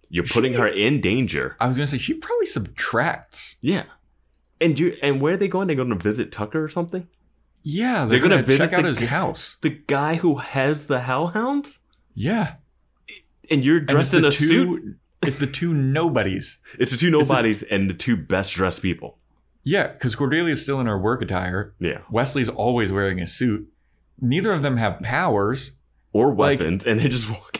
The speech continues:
Speaker 1: out. Like, what are they gonna do? Be like, "Knock, knock, you have hellhounds?" "Oh, they're mauling our face off? Great."
Speaker 2: <laughs> You know how they always say, like, addition by subtraction?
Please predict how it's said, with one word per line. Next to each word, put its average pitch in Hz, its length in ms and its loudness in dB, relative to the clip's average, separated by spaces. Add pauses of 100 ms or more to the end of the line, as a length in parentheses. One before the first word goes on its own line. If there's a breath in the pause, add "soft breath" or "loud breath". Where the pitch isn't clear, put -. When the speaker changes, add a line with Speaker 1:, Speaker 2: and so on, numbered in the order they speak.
Speaker 1:
out. 139 100 2
Like, 147 280 -2 (220 loud breath)
what - 140 4
are - 20 0
they 214 100 2
gonna 190 160 2
do? 165 300 2
Be 92 120 -2
like, - 280 -2
"Knock, 135 300 -2
knock, 160 180 -2
you 120 80 0
have 123 120 -2
hellhounds?" 156 500 0 (260 loud breath)
"Oh, 131 220 6
they're 107 120 4
mauling 117 360 0
our 113 100 -2
face 139 320 -2
off? 165 260 -2
Great." 104 360 -4
Speaker 2:
<laughs> - 40 -2 (720 loud breath)
You 123 120 0
know 135 100 0
how 170 160 0
they 143 240 0
always 120 260 2
say, 117 160 0
like, 101 200 0
addition 98 420 0
by 95 140 0
subtraction? 98 680 -4